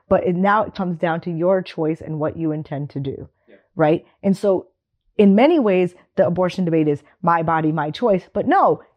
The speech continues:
Speaker 1: that's not a hundred percent of the story. It is my body, but it is, it should not be a hundred percent my choice, especially when it comes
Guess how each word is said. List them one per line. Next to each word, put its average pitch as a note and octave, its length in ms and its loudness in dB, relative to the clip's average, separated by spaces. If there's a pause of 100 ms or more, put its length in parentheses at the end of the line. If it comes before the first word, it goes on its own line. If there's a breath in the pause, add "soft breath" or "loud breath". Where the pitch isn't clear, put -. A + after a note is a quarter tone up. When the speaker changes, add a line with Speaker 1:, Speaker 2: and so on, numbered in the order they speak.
Speaker 1:
that's C4 260 2
not B3 300 0
a G#3 60 0
hundred F#3+ 320 -2
percent F3+ 340 -4
of D#3+ 60 -8
the F3 80 -4
story. F3+ 460 -2 (180 soft breath)
It G3 120 4
is G4+ 220 6
my F#3 180 2
body, D3 440 -2 (240 soft breath)
but F#3 140 2
it E3 120 4
is, G3+ 260 6
it F#3 140 -2
should F#3 300 0
not A3 280 2
be F3 120 0
a D3+ 40 0
hundred C#3+ 280 -6
percent C#3 400 -10
my C#3+ 200 -4
choice, C#3+ 340 -6
especially G3 560 -2
when D#3+ 180 -4
it D3+ 100 -8
comes D3+ 320 -10